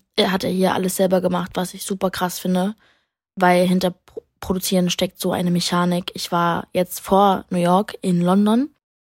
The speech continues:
und hab einen Song fertig gemacht, äh, für dieses Musikvideo, was wir hier gedreht haben. Und wir haben zwei Tage an einem Song gesessen, nur in der Produktion, nur in den Details, nur in den Backing Vocals, bla, bla, bla, bla, bla. Das ist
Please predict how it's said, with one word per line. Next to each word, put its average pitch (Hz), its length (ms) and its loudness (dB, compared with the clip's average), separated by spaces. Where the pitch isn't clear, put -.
und - 180 -2
hab 196 240 -4
einen 185 300 0
Song 254 260 2
fertig 185 300 0
gemacht, 170 440 -6
äh, 175 220 -2
für 214 200 2
dieses 208 260 -2
Musikvideo, 185 380 -2
was 180 180 -4
wir 185 60 -6
hier 175 60 -8
gedreht - 340 -12
haben. 185 260 -10
Und 185 440 4
wir 185 80 -2
haben 180 220 -2
zwei - 360 -2
Tage 208 680 -2
an - 120 -8
einem 190 200 0
Song 185 280 -2
gesessen, 185 600 0
nur 220 340 6
in 208 100 2
der 196 100 4
Produktion, 190 800 -2
nur 214 160 4
in 202 100 4
den 190 160 4
Details, 196 580 2
nur 196 160 2
in 190 80 2
den 180 180 2
Backing 196 360 0
Vocals, 190 420 2
bla, 190 280 -2
bla, 185 140 0
bla, - 140 -4
bla, 190 220 -6
bla. - 80 -14
Das 220 220 0
ist - 260 -4